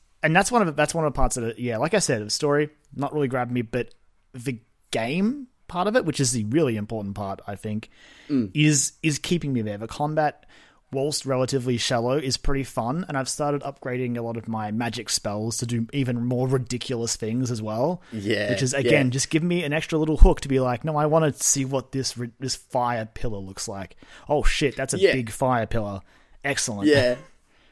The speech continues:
Speaker 2: Like, it's cool. Like, it, you said it, the, the, the combat is relatively shallow, and, and, like, yeah, I guess, but there's enough variation and variety in stuff that you can do that, like, and that, because it's so,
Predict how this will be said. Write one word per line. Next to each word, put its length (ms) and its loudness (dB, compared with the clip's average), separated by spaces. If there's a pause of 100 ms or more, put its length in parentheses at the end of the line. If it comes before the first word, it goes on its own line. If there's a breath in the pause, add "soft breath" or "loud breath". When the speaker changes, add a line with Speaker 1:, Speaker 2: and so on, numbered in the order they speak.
(300 soft breath)
Speaker 2:
Like, 140 4
it's 180 0
cool. 280 4
Like, 240 4
it, 120 -2
you 240 -2
said 160 2
it, 140 0
the, 400 0
the, 60 6
the 140 0
combat 300 2
is 180 -4
relatively 540 0
shallow, 280 4
and, 340 0
and, 180 0
like, 260 -2
yeah, 280 4 (440 soft breath)
I 120 4
guess, 260 2
but 160 -2
there's 160 4
enough 300 2
variation 680 0
and 120 0
variety 720 -4 (180)
in 220 -2
stuff 240 -2
that 100 -4
you 80 -2
can 160 0
do 240 0
that, 160 2
like, 240 0 (320 loud breath)
and 160 4
that, 320 0
because 240 6
it's 160 4
so, 280 4